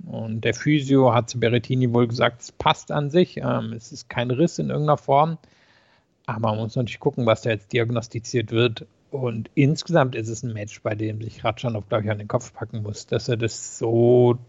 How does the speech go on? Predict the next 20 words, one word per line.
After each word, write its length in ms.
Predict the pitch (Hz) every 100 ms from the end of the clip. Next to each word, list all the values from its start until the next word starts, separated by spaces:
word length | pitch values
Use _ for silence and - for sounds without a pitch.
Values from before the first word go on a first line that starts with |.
| _
deutlich 440 | - 117 131 139 -
dann 140 | 117
doch 100 | 120
verloren 380 | - 110 135 120
hat. 100 | 110
Natürlich, 380 | 117 120 113 -
drei 200 | 120 113
Tiebreaks 440 | 123 123 120 117
sind 80 | 120
nicht 180 | 113 -
deutlich, 460 | 131 190 - 117
aber 160 | 120 117 - - - -
dass 160 | - -
er 60 |
da 100 | 117
keinen 340 | - - 127 123
Satz 260 | 131 -
geholt 360 | 135 113 110 104
hat. 180 | 104 - - - - _ -
Und 360 | 127 120 117